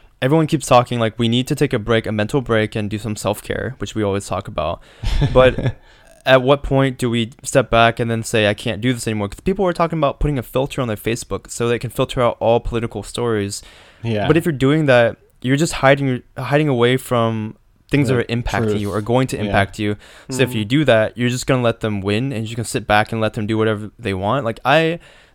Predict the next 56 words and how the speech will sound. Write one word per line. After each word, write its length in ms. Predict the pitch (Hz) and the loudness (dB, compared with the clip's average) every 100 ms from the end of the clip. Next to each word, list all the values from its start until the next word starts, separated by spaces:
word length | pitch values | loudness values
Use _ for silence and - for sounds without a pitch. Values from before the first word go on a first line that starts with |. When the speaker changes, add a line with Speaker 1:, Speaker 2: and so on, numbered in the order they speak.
| - 127 | 0 2
Speaker 1:
don't 160 | 143 | 4
agree 260 | 127 117 127 | 2 -2 0
that 120 | 120 | 0
you 60 | 107 | -2
should 180 | - 117 | -6 -4
sit 220 | - 107 | -4 2
back 240 | 107 104 | 2 2
and 100 | 104 | -2
say, 140 | - 107 | -2 0
"Well, 220 | 117 117 | 2 0
he 140 | 113 | 0
won, 460 | 135 117 117 117 117 | 0 2 2 0 -4
I'm 140 | - 113 | -6 -4
gonna 140 | 107 | -2
let 80 | 107 | -4
him 120 | 110 | -4
do 100 | 107 | -2
whatever 220 | 104 98 107 | 0 0 -4
he 100 | 101 | -4
wants 240 | 101 85 | -6 -6
to 40 | 90 | -8
do." 300 | 98 85 - | -6 -6 -4
That's 320 | 123 123 - | -2 -2 -2
not 160 | 143 139 | 0 0
Speaker 2:
Right. 80 | - | 0
Speaker 1:
the 100 | 113 | 0
way 180 | 104 | 2
I 100 | 101 | 0
see 260 | 101 - 98 | -2 -6 -8
it 100 | - | -2
at 120 | 127 135 | -2 0
all. 380 | 107 80 85 - _ _ - | 0 -2 -6 -14 _ _ -4
But 140 | 139 | 2
then 100 | 127 | 4
all 120 | 117 113 | 4 2
at 60 | |
the 40 | - 113 | 0 -2
same 80 | 104 | -2
time, 260 | 123 107 | 0 0
like, 140 | 101 - | -2 -4
I 40 | |
have 120 | 110 - | -6 -6
to 100 | 104 | -6
dedicate 580 | 107 107 107 113 101 - | 0 0 0 -4 -4 -10
some 180 | - 113 | -10 -10
time 340 | - 107 101 104 | -2 -2 -2 -4
to, 180 | - 98 | -6 -4
like, 220 | 92 - | -4 -4
me 300 | 107 92 98 _ _ _ - | -4 -4 -8 _ _ _ -6
and 140 | 107 | 2
not 160 | 107 101 | 2 2
Speaker 2:
Yes. 80 | |
Speaker 1:
worrying 200 | 104 101 | 0 -2
about 200 | 98 90 | -2 -6
this 140 | 82 - | -8 -10
stuff. 340 | 87 95 - | -8 -10 -14